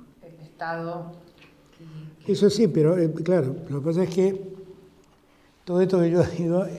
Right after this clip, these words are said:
Speaker 2: ocurre en
Speaker 1: Una
Speaker 2: países sin
Speaker 1: situación,
Speaker 2: pandemia,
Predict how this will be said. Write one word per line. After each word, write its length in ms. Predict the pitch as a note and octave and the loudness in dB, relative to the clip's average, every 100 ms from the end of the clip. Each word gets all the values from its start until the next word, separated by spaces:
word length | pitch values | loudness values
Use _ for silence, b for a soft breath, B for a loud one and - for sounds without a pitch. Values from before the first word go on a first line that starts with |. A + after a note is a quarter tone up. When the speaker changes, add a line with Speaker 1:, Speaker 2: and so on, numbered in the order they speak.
| - - | -14 -10
Speaker 2:
ocurre 640 | C#3+ D#3+ D#3+ E3+ F3 - | -8 -6 -2 -2 -4 -6
en 120 | C#3 | -10
Speaker 1:
Una 80 | B2 | -6
Speaker 2:
países 360 | C#3+ D3 E3 D#3+ | -4 -2 -2 -2
sin 140 | D#3 | -2
Speaker 1:
situación, 60 | C#3 | 0
Speaker 2:
pandemia, 560 | D3+ C#3+ C#3 B2 A#2+ | 0 4 4 2 -6